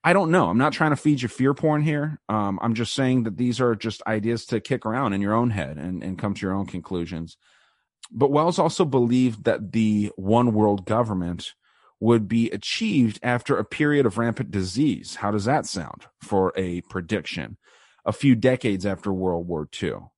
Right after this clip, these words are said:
Now we're what, about six decades? Forty-five is when it ended. So yeah, about six, seven decades, uh, eight decades.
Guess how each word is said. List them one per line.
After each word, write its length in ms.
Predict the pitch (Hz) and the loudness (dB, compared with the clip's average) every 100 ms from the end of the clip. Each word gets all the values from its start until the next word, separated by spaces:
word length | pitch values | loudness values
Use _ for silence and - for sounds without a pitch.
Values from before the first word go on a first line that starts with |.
| _ _ _ - | _ _ _ -2
Now 200 | 127 131 | 2 4
we're 240 | 139 147 | 4 4
what, 400 | 120 110 104 73 - | 4 4 2 0 -4
about 380 | 98 101 85 | -2 -2 -4
six 320 | - 170 - - | -4 -6 -6 -4
decades? 540 | 175 185 175 180 180 | -2 0 0 -2 -6
Forty-five 640 | - - 135 135 127 123 | -10 -2 0 2 0 0
is 100 | 127 | 0
when 160 | 135 131 | 0 2
it 40 | |
ended. 280 | 131 131 127 | 0 0 -2
So 100 | 160 | 0
yeah, 140 | 165 | 2
about 240 | 104 113 - | 2 0 -2
six, 320 | - 123 - | -6 -6 -2
seven 320 | - 117 123 | 0 2 2
decades, 680 | 117 113 113 123 113 - - | 0 0 -2 -4 -6 -12 -4
uh, 260 | 98 92 - | -2 -2 -2
eight 160 | 104 85 | -6 -4
decades. 460 | 98 - 107 113 | -4 -2 -4 -6